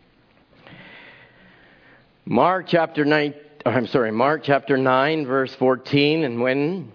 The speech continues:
he came to his disciples, he saw a great multitude about them, and the scribes questioning with them. And straightway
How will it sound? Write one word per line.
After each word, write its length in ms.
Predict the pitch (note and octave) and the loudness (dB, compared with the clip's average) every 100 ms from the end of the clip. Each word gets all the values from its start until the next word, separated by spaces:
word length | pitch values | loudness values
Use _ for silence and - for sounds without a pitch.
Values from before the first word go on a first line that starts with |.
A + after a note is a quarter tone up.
| - | -18
he 200 | - G#2+ | -6 -4
came 560 | B2 - C#3+ D#3 E3 E3 | -2 0 0 0 -2 -6
to 160 | - C#3 | -2 0
his 160 | C#3 | 0
disciples, 560 | B2 B2 D3+ C#3+ C3+ A#2 | -2 0 0 0 -4 -6
he 100 | C#3 | -4
saw 280 | - C3+ A#2+ | -2 0 0
a 40 | |
great 400 | G#2 A#2 D3+ F3 | 0 0 2 0
multitude 600 | B2 D3 E3 D3+ - C3+ | 0 0 0 -2 0 0
about 400 | A#2 A#2+ D#3 E3 | 2 0 -2 -2
them, 320 | G#2+ G#2+ D3 - _ _ _ - - - - - - - | -2 -2 -8 -12 _ _ _ -20 -20 -20 -20 -20 -16 -2
and 120 | A#2+ | 0
the 100 | A#2 | 0
scribes 680 | - - D#3+ F3+ E3 D3+ C3+ | -2 0 2 2 0 -6 -6
questioning 880 | - G3+ F#3+ - D3 C3+ C3 G#2 G2+ | -2 0 -2 -2 0 0 -2 -4 0
with 200 | F3 F3+ | 0 2
them. 340 | B2+ F2+ D2+ - _ - _ _ - | -2 -4 -12 -20 _ -20 _ _ -2
And 180 | A2+ | 0
straightway 960 | A2 - D3+ F#3+ D#3+ C3 C#3+ B2+ D3 | -2 -2 0 0 0 0 2 0 -4